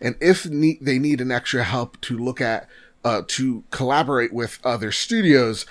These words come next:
like we see them doing with Bethesda and Me-, uh, Machine Games for upcoming Indiana Jones game. Uh,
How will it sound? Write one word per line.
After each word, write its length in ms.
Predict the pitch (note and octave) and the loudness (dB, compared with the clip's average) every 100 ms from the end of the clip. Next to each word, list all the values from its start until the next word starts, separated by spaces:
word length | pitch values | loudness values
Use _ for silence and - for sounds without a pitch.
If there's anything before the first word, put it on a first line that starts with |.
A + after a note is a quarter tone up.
| - - | -4 0
like 240 | A#2+ B2+ G#2 | 2 2 0
we 80 | A#2+ | -4
see 240 | - C#3 | -2 -2
them 220 | C3 B2+ | -2 -2
doing 260 | A#2+ A#2+ A2+ | -2 -4 -4
with 220 | A2 - | -6 -6
Bethesda 520 | A#2 - A#2 A2+ A2+ | -8 -6 -6 -4 -6
and 120 | G#2+ | -6
Me-, 200 | G#2+ G#2+ - - | -8 -10 -12 -8
uh, 140 | G#2 | -6
Machine 340 | G2 - G#2 G2 | -4 -6 -6 -6
Games 460 | D3+ D3+ A#2 - - - - | -2 -2 0 0 0 -6 -8
for 180 | - - | -8 -4
upcoming 540 | A2+ - - A2+ A2 - | -4 -4 -6 -6 -6 -8
Indiana 560 | G2+ G2 G2 F#2 F2+ | -10 -8 -8 -8 -8
Jones 380 | E2 C3 D3+ - | -8 -4 -2 -2
game. 280 | - C#2 - - - - - - | -6 -8 -14 -20 -6 -4 -2 4
Uh, 240 | C3+ C#3+ | 6 6